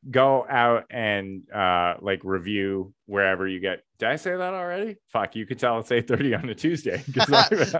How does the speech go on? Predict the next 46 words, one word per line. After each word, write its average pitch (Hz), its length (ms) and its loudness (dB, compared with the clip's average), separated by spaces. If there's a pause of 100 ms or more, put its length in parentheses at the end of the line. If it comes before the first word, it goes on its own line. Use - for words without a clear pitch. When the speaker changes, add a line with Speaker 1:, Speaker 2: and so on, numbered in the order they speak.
(100)
Speaker 2:
Yeah, 185 160 4
Speaker 1:
just - 60 0
Speaker 2:
we've 160 160 -2
Speaker 1:
like, - 80 0
Speaker 2:
been 226 80 -2
doing 196 80 6
Speaker 1:
"What 208 100 6
Speaker 2:
this 247 140 2
Speaker 1:
did 311 60 4
I 220 40 0
Speaker 2:
an 190 60 -4
Speaker 1:
just - 40 0
Speaker 2:
hour 202 180 6
and 220 80 4
a - 20 2
Speaker 1:
say?" 208 40 4
Speaker 2:
half. 226 140 2 (500)
We're, 233 100 2
like, 254 140 10
Speaker 1:
Uh, 175 100 6 (120)
Speaker 2:
twenty 214 280 2
minutes 185 240 -2
past 160 360 2
expiry. 117 680 -4 (100)
Speaker 1:
If 208 160 6
you 233 140 2
really 262 340 4
like 240 260 8
the 220 100 0
podcast, 190 720 4
Speaker 2:
<laughs> - 80 -20
Speaker 1:
tell 214 240 8
your 196 120 4
friends, 180 560 0
family, 165 540 0
work 147 320 0
acquaintances, 147 720 -2
your 107 120 -6
boss, 123 720 2 (320)
anyone 196 460 2
who 165 80 -2
Speaker 2:
Mm-hmm. 180 100 -4
Speaker 1:
you 151 140 -4
think 151 260 -4
could 135 160 -2
stand 135 640 -2